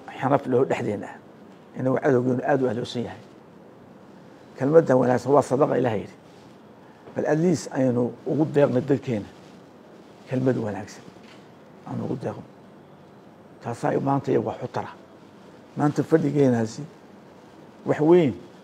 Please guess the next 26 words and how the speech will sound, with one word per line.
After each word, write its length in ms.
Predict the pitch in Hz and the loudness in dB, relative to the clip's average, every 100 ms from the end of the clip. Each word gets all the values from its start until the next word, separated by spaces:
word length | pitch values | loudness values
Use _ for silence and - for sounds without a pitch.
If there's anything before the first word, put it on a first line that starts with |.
| - - - - | -20 -20 -16 -2
ayuu 120 | 139 | -2
mujtamacina 480 | 127 - 131 110 123 | -2 -4 -4 -2 -2
ka 120 | 123 | -4
beddelaya. 440 | 110 113 117 90 - - - - - - - - - - - - - | -4 -6 -6 -6 -12 -20 -20 -20 -20 -20 -20 -20 -20 -20 -20 -20 -16
Wax 100 | 110 | -6
weyn 260 | 143 156 104 - - - - - - - | -2 -2 -2 -10 -20 -20 -20 -20 -14 -10
ayuu 120 | 113 | -8
ka 80 | 113 | -8
beddelaya. 580 | 104 - - - - - - - - - - - | -8 -8 -8 -10 -20 -20 -20 -20 -20 -20 -20 -16
Isku 220 | - 110 | -12 -12
soo 180 | - 120 | -6 -2
dhawaanshahoodii 720 | 117 123 120 156 160 160 185 - - - - - - - | 0 -2 -4 -2 -2 0 -4 -6 -18 -20 -20 -20 -20 -4
iyo 120 | 120 | -2
wada 160 | 120 123 | 0 -2
noloshoodii 760 | 120 131 147 - 160 165 190 190 - - - - - | -2 -2 -2 -2 -2 -2 -6 -8 -16 -20 -20 -20 -6
iyo 120 | 143 | -2
mustaqbal 440 | 123 107 113 - 113 | -2 -4 -8 -8 -4
raashintoodii 640 | 113 - 156 156 156 170 - - - - - | -4 -2 -2 0 2 0 -2 -12 -20 -20 -16
wax 120 | - | -8
weyn 380 | 135 165 170 113 - - | 0 2 4 2 -6 -10
ayuu 120 | 120 | -8
ka 100 | 113 | -6
bedelayaa. 520 | 110 104 117 104 - - - - - - - | -8 -6 -8 -8 -16 -20 -20 -20 -20 -20 -4
Cadowgeena 440 | - 160 156 156 147 | 8 8 10 8 6
wax 140 | 139 | 4
weyn 260 | 147 185 | 8 8